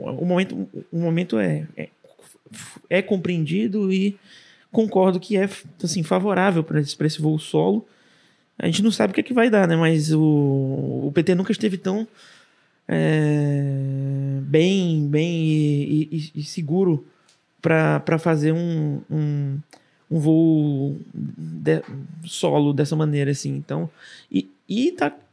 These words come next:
com a aliança maior do que a do P D T, né? O P D T tá com,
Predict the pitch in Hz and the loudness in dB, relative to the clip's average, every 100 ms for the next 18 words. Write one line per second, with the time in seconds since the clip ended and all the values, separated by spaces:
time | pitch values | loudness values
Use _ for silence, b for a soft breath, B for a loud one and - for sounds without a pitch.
0 | _ - 240 247 226 220 220 233 233 208 | _ -2 0 2 2 2 0 2 0 0
1 | 208 262 233 220 185 202 185 - 185 170 | 0 -2 2 2 2 2 2 2 2 2
2 | 170 156 160 175 180 202 247 240 226 185 | 2 2 2 0 0 -2 -4 -4 -4 -4
3 | 151 | -4